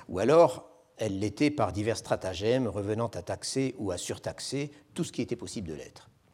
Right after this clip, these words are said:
Liu Duanfen mentionne plusieurs cas où il a dû trouver des compromis pour éviter que telle ou telle profession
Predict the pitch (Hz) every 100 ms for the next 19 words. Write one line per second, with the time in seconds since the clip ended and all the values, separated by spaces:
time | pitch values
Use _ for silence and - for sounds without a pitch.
0 | - - - - - - _ - 113 139
1 | 147 131 139 127 - 143 110 180 113 -
2 | - 107 147 160 - 113 101 104 98 95
3 | - 101 101 113 98 101 92 92 101 139
4 | 113 95 92 120 107 92 123 107 101 104
5 | - 95 82 - 110 139